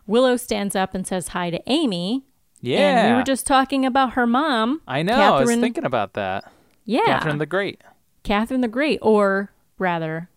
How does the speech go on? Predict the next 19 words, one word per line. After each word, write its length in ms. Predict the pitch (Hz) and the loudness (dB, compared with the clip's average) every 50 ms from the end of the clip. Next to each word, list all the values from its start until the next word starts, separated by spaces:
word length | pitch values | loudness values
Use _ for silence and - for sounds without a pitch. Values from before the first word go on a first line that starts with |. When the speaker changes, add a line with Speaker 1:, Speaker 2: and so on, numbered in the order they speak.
| _ _ | _ _
Speaker 1:
Catherine 680 | - 226 196 190 175 - - 185 180 175 170 170 175 175 - _ _ _ _ _ _ | -2 0 0 0 -2 -2 -4 -4 -4 -4 -4 -6 -8 -10 -12 _ _ _ _ _ _
the 180 | - 185 160 160 | -6 -4 -4 -4
stuffed 420 | 160 - - - 175 170 156 - | -6 -10 -6 -4 -4 -4 -2 -2
in 200 | 151 117 110 104 | -2 -2 -2 -2
a 20 | 156 | -4
Speaker 2:
Statue. 220 | 156 135 104 104 | -4 -4 -2 -2
Speaker 1:
trophy. 540 | 104 208 190 180 - - 160 175 156 156 - _ _ _ _ | 0 -2 -2 -2 -4 -6 -8 -8 -10 -12 -14 _ _ _ _
Speaker 2:
Yeah. 280 | 92 95 95 90 87 85 - _ _ _ _ _ _ _ _ _ _ - | -12 -10 -8 -8 -10 -12 -16 _ _ _ _ _ _ _ _ _ _ -4
Speaker 1:
<laughs> 80 | 196 - - - - - - - - 339 285 262 - - - - - - 180 - - 254 208 - | -4 -4 -4 -6 -10 -12 -6 -2 0 0 0 0 -4 -6 -12 -16 -14 -12 -12 -12 -12 -14 -12 -4
Uh, 180 | - 208 190 175 | -2 -2 0 0
yeah, 200 | 185 220 226 196 | 0 0 0 0
we 100 | 175 180 | 0 -2
were 80 | 196 196 | -2 -4
just 100 | 185 180 | -4 -4
talking 180 | - 208 202 190 | -4 -4 -4 -2
about 120 | 170 165 | -4 -6
her 100 | 170 160 | -6 -6
last 260 | 160 165 170 170 - - | -6 -6 -6 -6 -8 -8
episode. 480 | 190 - 185 - - - - 247 - | -10 -10 -10 -8 -8 -10 -10 -12 -16